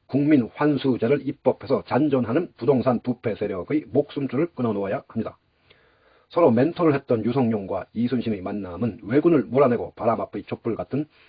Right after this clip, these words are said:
조선을 구했습니다. 이재명, 이낙연 두 분이 서로 멘토가 되어 삼각 부패 동맹으로부터 나라를 구하고 대한민국 대전환의 역사를 쓰는 날이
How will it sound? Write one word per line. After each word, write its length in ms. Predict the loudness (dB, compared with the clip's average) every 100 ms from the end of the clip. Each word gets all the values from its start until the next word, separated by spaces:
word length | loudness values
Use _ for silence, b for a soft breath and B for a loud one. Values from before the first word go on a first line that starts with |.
| b
조선을 400 | -4 0 2 0 0
구했습니다. 460 | 0 0 0 -6 _ _ _ _ _ -6
이재명, 400 | 2 2 2 -4 _ _ _ _ _ _ _ _
이낙연 380 | 2 2 0 -8 _
두 140 | -2
분이 200 | 2 2
서로 260 | 2 2 2
멘토가 480 | 0 0 0 2 2
되어 180 | 2 0
삼각 420 | -6 -2 -2 -4
부패 280 | -6 -4 -4
동맹으로부터 760 | -4 -6 -6 -8 -6 0 -2 -2 b b b b
나라를 340 | 4 6 6
구하고 340 | 6 2 2 -2
대한민국 580 | -2 0 0 -2 -8 -6
대전환의 640 | -2 0 0 -2 -2 -2
역사를 320 | -2 0 2 2
쓰는 260 | 0 0
날이 220 | 0 0